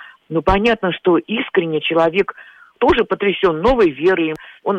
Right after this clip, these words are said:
как-то поменял, может быть, свои взгляды, он принял это вероучение, он хочет его открыть миру.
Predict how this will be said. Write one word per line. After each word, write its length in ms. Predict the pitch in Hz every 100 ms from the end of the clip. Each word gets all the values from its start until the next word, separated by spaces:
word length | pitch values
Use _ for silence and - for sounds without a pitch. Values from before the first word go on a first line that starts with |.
| 139
как-то 320 | 151 - 160
поменял, 400 | 165 160 175 180
может 200 | 160 147
быть, 120 | 143
свои 220 | 160 147
взгляды, 500 | 131 143 156 170 143
он 180 | 151 151 - -
принял 320 | 160 190 160 147
это 200 | 147 147
вероучение, 680 | 156 147 143 - 185 165 - - -
он 140 | 156 147
хочет 360 | 220 226 185
его 140 | 180 190
открыть 440 | 185 - 208 -
миру. 480 | 196 220 226 139